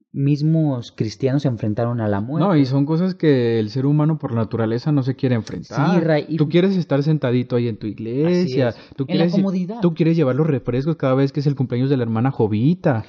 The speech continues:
Speaker 1: Pero para esto no hemos sido llamados nosotros los cristianos.
Speaker 2: Claro que no.
Speaker 1: Nosotros hemos sido llamados
Speaker 2: Puede ser
Speaker 1: a hablar
Speaker 2: parte de.
Speaker 1: y a proclamar
Speaker 2: Puede ser
Speaker 1: el
Speaker 2: parte
Speaker 1: Evangelio.
Speaker 2: de.
Speaker 1: Así es.
Speaker 2: Pero es triste, y lo, o sea, de verdad lo digo con tristeza, que muchas personas le huyen.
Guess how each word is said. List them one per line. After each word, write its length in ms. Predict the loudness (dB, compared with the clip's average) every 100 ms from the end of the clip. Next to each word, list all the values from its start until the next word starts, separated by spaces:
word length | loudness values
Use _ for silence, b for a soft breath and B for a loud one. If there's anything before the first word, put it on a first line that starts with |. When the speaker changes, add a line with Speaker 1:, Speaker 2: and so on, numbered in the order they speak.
| B _
Speaker 1:
Pero 300 | 0 0 0
para 200 | 0 0
esto 200 | 0 0
no 80 | 2
hemos 180 | 0 -2
sido 120 | -2
llamados 340 | 0 0 0
nosotros 260 | -2 -4 -4
los 120 | -4
cristianos. 460 | -6 -8 -8 -4 0
Speaker 2:
Claro 280 | 2 2
que 140 | 0 -4
no. 120 | -4 -6
Speaker 1:
Nosotros 440 | -4 0 0 0
hemos 260 | 2 0 0
sido 240 | 0 0 0
llamados 440 | 0 -2 0 0
Speaker 2:
Puede 140 | 2
ser 180 | 0 -2
Speaker 1:
a 80 | -2
hablar 240 | -6 -6 -2
Speaker 2:
parte 500 | 0 2 0 0 0
de. 240 | 0 0
Speaker 1:
y 60 | -2
a 140 | -4
proclamar 720 | -4 -4 -2 0 2 0 -4 -10
Speaker 2:
Puede 220 | -2 0
ser 140 | 0 -2
Speaker 1:
el 120 | -4
Speaker 2:
parte 380 | -2 -2 2 2
Speaker 1:
Evangelio. 180 | 2 0 -4
Speaker 2:
de. 180 | _ -18
Speaker 1:
Así 240 | -18 -16 -2
es. 20 |
Speaker 2:
Pero 160 | 2
es 140 | 2 2
triste, 420 | 0 0 0 -2
y 120 | 0
lo, 140 | 2 2 0
o 80 | 0
sea, 160 | 0
de 140 | 2 0
verdad 260 | 0 0
lo 140 | 2 2
digo 220 | 2 0
con 180 | -2 -4
tristeza, 460 | -6 -2 2 2
que 100 | 2
muchas 280 | 0 2 0
personas 460 | 0 -2 0 2 2
le 420 | 0 0 2 2
huyen. 540 | 4 2 2 0 -2